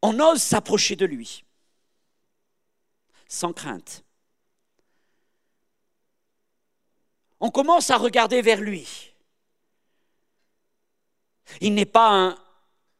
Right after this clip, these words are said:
un Dieu courroucé, en colère, juge implacable, insensible, intransigeant. Non, on découvre qu'il est un Dieu Père.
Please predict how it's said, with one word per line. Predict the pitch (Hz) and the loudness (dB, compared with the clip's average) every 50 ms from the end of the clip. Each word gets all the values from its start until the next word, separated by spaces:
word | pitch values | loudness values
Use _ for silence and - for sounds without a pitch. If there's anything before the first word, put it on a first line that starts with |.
| _ _ _ _ _ - | _ _ _ _ _ -6
un | 165 165 | -4 -4
Dieu | 156 135 175 175 | -4 -2 -2 -4
courroucé, | 165 - - 170 170 131 160 165 - - - - 196 190 202 202 - | -4 -4 -10 -10 -10 -8 -8 -6 -6 -6 -4 -2 -2 -2 -2 -4 -6
en | 160 151 151 | -8 -8 -8
colère, | - - 170 156 175 185 - | -4 -4 -2 -2 -2 -2 -4
juge | - - 160 190 190 147 160 | -6 -10 -8 -10 -10 -8 -8
implacable, | 165 156 - _ - 160 160 - - - 185 190 160 151 | -8 -8 -10 _ -10 -10 -10 -8 -6 -6 -6 -6 -6 -6
insensible, | 156 139 - - 156 151 - - - 208 208 160 156 | -8 -6 -6 -8 -8 -10 -10 -12 -12 -12 -14 -12 -12
intransigeant. | 156 143 - - - 165 156 143 151 147 202 202 190 185 - - - | -14 -14 -14 -16 -14 -14 -14 -14 -12 -8 -8 -8 -8 -10 -18 -14 -6
Non, | - 196 180 - - - | -4 -4 -4 -4 -6 -8
on | - - 160 | -6 -6 -4
découvre | - 190 196 - - 226 214 - - | -4 -4 -8 -6 -4 -4 -4 -4 -6
qu'il | - 185 170 - - - - _ _ - 170 160 160 180 | -8 -8 -8 -10 -12 -20 -20 _ _ -14 -12 -8 -4 -4
est | 214 - - - | -4 -4 -4 -4
un | 165 156 | -4 -4
Dieu | 147 - 127 147 170 170 175 180 175 - _ _ _ _ _ _ _ _ _ - | -4 -4 -4 0 2 2 2 0 -4 -10 _ _ _ _ _ _ _ _ _ 0
Père. | - 202 214 190 135 - - - - - | 0 0 0 0 -4 -10 -18 -20 -20 -20